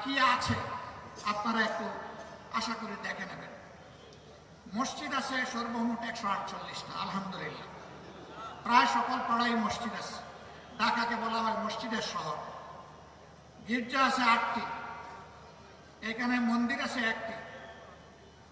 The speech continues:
ইয়াতিমখানা আছে সাতাইশটি, কওমি মাদ্রাসা আছে তেইশটি, হাফিজি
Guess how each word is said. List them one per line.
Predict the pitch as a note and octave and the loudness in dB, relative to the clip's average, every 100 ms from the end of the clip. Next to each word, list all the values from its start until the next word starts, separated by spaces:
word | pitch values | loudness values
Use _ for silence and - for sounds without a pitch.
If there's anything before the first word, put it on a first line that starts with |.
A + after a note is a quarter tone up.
| - | -8
ইয়াতিমখানা | A3 A3+ C#4 C4 C4 C4 B3+ | -4 -2 0 0 4 6 6
আছে | B3+ A3+ | 4 0
সাতাইশটি, | - F#3+ G#3+ A3 - - - - - - F#4 B4+ A#4+ - - - - - - - - - - - - - - - | 0 0 0 0 -4 -8 -12 -14 -14 -14 -14 -12 -14 -14 -18 -18 -18 -18 -20 -20 -20 -20 -20 -20 -20 -20 -20 -14
কওমি | A3 A#3 C#4 C#4+ | -2 0 2 4
মাদ্রাসা | B3+ A#3 B3 B3 A#3+ | 4 2 2 2 2
আছে | - A3+ - | 2 0 0
তেইশটি, | A#3 A3+ - - - - A3+ - - - - - - - - - - - - - - - - - - | 0 0 0 -8 -12 -14 -16 -16 -18 -20 -20 -20 -20 -20 -20 -20 -20 -20 -20 -20 -20 -20 -20 -20 -6
হাফিজি | F#3 A3 A#3 | -4 -2 -2